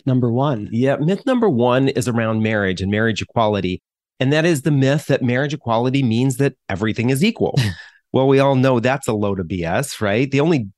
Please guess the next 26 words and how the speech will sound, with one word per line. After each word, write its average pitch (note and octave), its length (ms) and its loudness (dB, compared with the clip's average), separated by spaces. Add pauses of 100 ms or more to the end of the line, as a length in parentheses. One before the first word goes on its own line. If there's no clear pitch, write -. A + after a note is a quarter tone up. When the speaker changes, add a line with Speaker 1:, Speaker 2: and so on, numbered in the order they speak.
Speaker 2:
it, C3 180 0
that C#3 160 2
would D3 180 0
be C#3+ 140 2
basically B2+ 760 0
saying, B2 680 -2 (180)
and A2 160 0
this B2+ 140 0
is A2 80 -4
the G2 100 4
fallacy A#2 720 0
of F#2 160 -4
the F#2+ 100 -2
myth, G2 340 -2
is G#2+ 160 -2
that B2+ 200 2 (220)
the A#2+ 200 2
only C#3 340 4
difference A#2+ 500 0
between G#2+ 680 0 (440)
L A2 120 0
G G2+ 120 -4
B A2 100 0
T G2 160 -6
Q A2 220 0
folks G2+ 480 -2